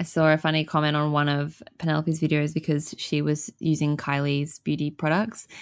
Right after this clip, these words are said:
<laughs> and someone commented, um, "Penelope, is Auntie Kylie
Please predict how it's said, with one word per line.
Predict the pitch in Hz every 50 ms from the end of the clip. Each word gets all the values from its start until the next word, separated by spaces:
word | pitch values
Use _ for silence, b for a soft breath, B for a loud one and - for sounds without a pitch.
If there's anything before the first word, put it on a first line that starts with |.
| B
<laughs> | B B B B
and | 254 277 240 208 196
someone | 196 226 214 226 226 202
commented, | 196 - 208 202 202 202 185 175 170 190 B B B B B B B B B B B _ -
um, | - 190 180 175 175 175 175 - - - _ - - - _ _ -
"Penelope, | - 220 220 220 214 220 226 226 240 233 214 202
is | 196 202 202 220 -
Auntie | 190 196 196 214 226
Kylie | 226 - - - 190 185 196 196 196 196 190 190 - -